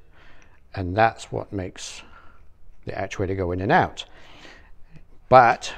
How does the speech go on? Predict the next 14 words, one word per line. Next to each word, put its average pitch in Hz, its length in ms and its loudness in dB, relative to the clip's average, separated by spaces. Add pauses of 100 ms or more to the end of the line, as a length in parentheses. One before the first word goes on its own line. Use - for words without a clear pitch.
(100)
what 101 200 -2
stops - 460 2
it 104 260 -2 (480)
is 98 440 -4 (1000)
limit 127 380 6
switches. - 540 -6 (800)
A - 40 -8
limit 131 280 0
switch - 260 -6
is 92 160 -6
really 107 240 0
nothing 92 400 -6
more 95 200 -4
than 92 320 -8